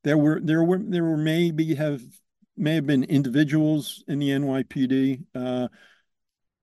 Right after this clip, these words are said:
who helped out during the, helped out the I R A during the Troubles. In fact, um, uh,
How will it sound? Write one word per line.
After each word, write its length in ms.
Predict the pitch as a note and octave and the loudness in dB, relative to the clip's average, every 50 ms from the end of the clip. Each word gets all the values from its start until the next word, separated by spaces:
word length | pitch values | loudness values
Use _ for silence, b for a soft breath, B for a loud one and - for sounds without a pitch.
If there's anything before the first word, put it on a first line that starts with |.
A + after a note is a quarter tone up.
| _ _ _ - | _ _ _ -2
who 160 | C#3 D#3 C#3 | 0 2 4
helped 240 | B2+ C#3+ C#3+ - D#3+ | 4 4 2 4 2
out 280 | D3 C#3 C3+ - - C3 | 2 2 2 2 0 -2
during 280 | B2 C#3+ C#3 C#3 C3+ C3+ | -2 0 0 0 0 -2
the, 140 | C3+ C3 B2+ - - D3+ | -2 -4 -6 -8 -8 -4
helped 300 | C#3+ D3+ D3+ D3+ - C#3 | -4 -4 -4 -4 -4 -4
out 160 | C3 C3 - | -4 -2 -2
the 120 | C#3 C3 | 0 0
I 100 | B2 B2+ | 0 2
R 140 | B2+ B2+ C3 | 2 2 2
A 120 | C3 C3 B2 | 2 2 2
during 240 | C3+ C3 B2+ B2+ | 2 0 0 0
the 60 | B2+ A#2 | 0 -2
Troubles. 380 | - C3+ C3 C#3 D3+ C#3+ - | -2 -4 -4 -2 -4 -2 -2
In 80 | C3+ B2 | -2 -2
fact, 460 | - - D#3+ C#3 C3 - _ - - - _ _ | 2 2 2 2 2 -2 _ -20 -20 -20 _ _
um, 480 | C#3+ B2+ B2+ A#2+ A#2 A#2 A2 G#2+ - - _ _ _ _ _ - A#2 | -6 -2 -2 0 0 0 0 -2 -4 -6 _ _ _ _ _ -14 -12
uh, 220 | A2 G#2+ G#2+ A2+ | -10 -10 -12 -12